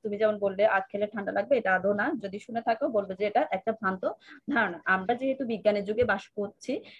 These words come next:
সেক্ষেত্রে আমরা এই ভ্রান্ত ধারণাগুলো কি করব না, বিশ্বাস করব না। আমাদের সবসময় চেষ্টা করবে স্বাভাবিক খাবারের মধ্যে যেমন ছোট ছোট মাছ, ডাল, হলুদ শাকসবজি, এই যে মৌসুমী ফল অর্থাৎ বিভিন্ন আমাদের যে, আহ, বিভিন্ন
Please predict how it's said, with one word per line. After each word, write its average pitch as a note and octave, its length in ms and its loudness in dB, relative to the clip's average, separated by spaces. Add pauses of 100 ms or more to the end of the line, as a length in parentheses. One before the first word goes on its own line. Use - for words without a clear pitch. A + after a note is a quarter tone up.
সেক্ষেত্রে A#3 400 -2
আমরা G#3+ 400 0
এই C4 100 2
ভ্রান্ত A3 320 -2
ধারণাগুলো A#3+ 480 2
কি C4+ 100 -8
করব B3+ 240 4
না, G#3 140 -2
বিশ্বাস G3+ 460 -2 (340)
করব A#3 220 6
না। - 80 -2 (400)
আমাদের G#3 240 4
সবসময় C4 560 4 (380)
চেষ্টা C4 260 2
করবে C#4 260 4
স্বাভাবিক C#4+ 440 2
খাবারের C#4 280 6
মধ্যে C4+ 240 2
যেমন B3+ 180 4
ছোট B3 280 0
ছোট B3 180 2
মাছ, A3+ 480 4 (320)
ডাল, G#3 440 4
হলুদ A3+ 260 2
শাকসবজি, G#3+ 800 -6
এই A#3 220 0
যে A3+ 160 -2
মৌসুমী C4 400 -2
ফল E3 240 -2
অর্থাৎ G#3 220 -4
বিভিন্ন C4 460 -6 (360)
আমাদের G#3+ 480 -2
যে, B3 260 2 (440)
আহ, F#3+ 240 0
বিভিন্ন D4 540 4